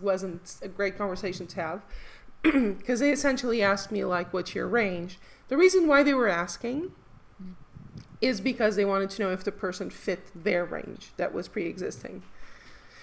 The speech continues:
that they wouldn't change unless, like, they found a really good candidate and maybe they could go over for something that was really good. Um,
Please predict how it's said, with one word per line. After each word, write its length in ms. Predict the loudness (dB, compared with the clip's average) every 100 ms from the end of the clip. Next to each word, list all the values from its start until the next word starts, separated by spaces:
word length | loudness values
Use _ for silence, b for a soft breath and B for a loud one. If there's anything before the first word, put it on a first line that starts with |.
| B B 2
that 180 | 2 4
they 120 | 2
wouldn't 680 | 4 6 6 4 0 -6 -10 -12
change 580 | -10 -2 0 2 0 0
unless, 600 | 0 2 2 2 0 0 2
like, 180 | 2 4
they 100 | 2
found 400 | 4 2 2 0
a 40 |
really 380 | -2 4 4 4
good 240 | 4 0
candidate 600 | 0 -2 0 0 -2 -4 -4
and 100 | -4
maybe 220 | -2 -2
they 140 | -4
could 240 | -4 -6 -2
go 240 | 0 2
over 240 | 0 -2 -8
for 180 | -8
something 360 | -8 -6 -6 -6
that 220 | -4 -4
was 260 | -6 -10 -10 -6
really 260 | -4 -4
good. 260 | -6 -6 -6 -14 b b b b -4
Um, 360 | -2 -2 -4